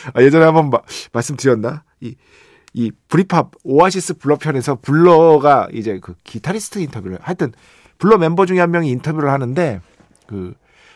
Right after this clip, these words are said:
블러가 완전 무명일 때 계약 때문에 어쩔 수 없이 미국 투어를 갔대요. 블러 아무도 모를 때, 미국에서. 그 이후에도 사실 블러가 미국에서 성공하진 못했죠.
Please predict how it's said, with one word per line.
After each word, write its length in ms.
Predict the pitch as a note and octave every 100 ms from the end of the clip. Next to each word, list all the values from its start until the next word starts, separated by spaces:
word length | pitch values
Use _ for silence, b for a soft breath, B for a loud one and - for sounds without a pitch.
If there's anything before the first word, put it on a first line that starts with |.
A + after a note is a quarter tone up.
| b b _ _
블러가 340 | - F#3 G#3 F#3
완전 320 | C#3+ D#3 B2+
무명일 400 | B2+ F3 F3+ D3
때 100 | E3
계약 440 | C#3 - D#3 F#3+ -
때문에 420 | D3 G#2+ G#2 B2+
어쩔 240 | F#2+ C3+
수 100 | D3+
없이 160 | D#3+ -
미국 340 | G2+ C#3+ F3 D3
투어를 340 | - B3 B3
갔대요. 280 | D3 - F#2+ -
블러 200 | E3 C#3
아무도 380 | F#2 D#3+ A3
모를 220 | G3 A2+ G2+
때, 160 | F2+
미국에서. 520 | E2 A2 G#2 F2+ D#2 - _ _ _
그 140 | - E3
이후에도 420 | D#3+ D3+ F3 D#3
사실 300 | C#3+ D3+ D3+
블러가 320 | B2 B2 B2
미국에서 420 | G#2 A#2 B2 A#2+
성공하진 500 | A#2 E3+ E3+ D#3 C3+
못했죠. 520 | B2 F#2+ F2+ - -